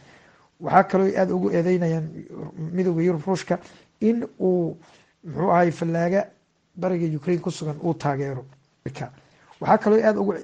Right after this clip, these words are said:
dhaleeceeyeen in uu cadaadiyo, muxuu ahay, mucaaradka iyo mataqaaqaan xu-, xu-, xuquuqul insaankana uu aad iyo aad ugu daran yahay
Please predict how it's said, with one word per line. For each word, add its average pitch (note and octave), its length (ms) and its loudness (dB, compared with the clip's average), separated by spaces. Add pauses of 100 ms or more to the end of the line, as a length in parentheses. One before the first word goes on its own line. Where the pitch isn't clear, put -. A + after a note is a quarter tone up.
dhaleeceeyeen F3+ 680 0
in G3 200 -6
uu E3 300 -2 (500)
cadaadiyo, E3+ 500 2
muxuu E3+ 240 -4
ahay, E3+ 220 -2
mucaaradka F3 680 -2 (540)
iyo E3+ 260 2
mataqaaqaan E3+ 580 -2
xu-, C#3+ 160 -6 (240)
xu-, D3 280 -4
xuquuqul E3+ 360 -2
insaankana E3+ 560 0
uu D3+ 380 -4
aad F#3 220 2
iyo F3 140 0
aad D#3+ 80 0
ugu E3+ 160 -2
daran E3 260 0
yahay E3 180 0